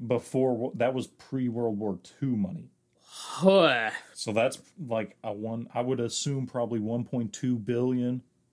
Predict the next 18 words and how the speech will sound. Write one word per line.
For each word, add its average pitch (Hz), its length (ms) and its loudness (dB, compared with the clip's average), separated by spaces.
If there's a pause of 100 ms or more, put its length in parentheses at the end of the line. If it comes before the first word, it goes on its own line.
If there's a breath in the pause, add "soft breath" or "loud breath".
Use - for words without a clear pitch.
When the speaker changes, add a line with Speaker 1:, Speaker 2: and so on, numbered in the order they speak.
(240)
Speaker 1:
one 113 180 -2
point 113 260 -4
three 120 200 -2
maybe. 127 400 0 (560)
Speaker 2:
What 170 160 6
was 151 80 4
that, 135 120 2
nineteen 156 300 2
sixty-six, 160 640 0
you 180 80 -4
said? 170 380 -2 (320)
Speaker 1:
It 135 160 4
was 120 200 0
actually 127 360 -2
manufactured 117 1120 -2
in, 104 320 -2
I 104 140 -6
believe, 107 680 -4